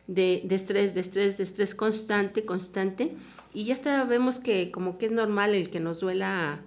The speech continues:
algo, pero no es normal, nuestro cuerpo no está hecho para,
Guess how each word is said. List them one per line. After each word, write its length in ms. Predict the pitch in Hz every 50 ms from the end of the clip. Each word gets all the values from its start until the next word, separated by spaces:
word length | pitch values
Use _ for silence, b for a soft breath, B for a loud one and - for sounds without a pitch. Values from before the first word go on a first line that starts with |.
| B B B B B B -
algo, 500 | - 202 202 196 208 208 247 339 - - - - - -
pero 200 | - 185 165 165
no 140 | 160 160 160
es 60 | 160
normal, 360 | 185 202 202 202 214 262 294
nuestro 260 | 302 220 - - 185 185
cuerpo 260 | - 180 180 - 202
no 100 | 202 190
está 200 | 185 185 - 185 180
hecho 260 | 180 180 196 190 190
para, 380 | 185 175 175 175 165 170 180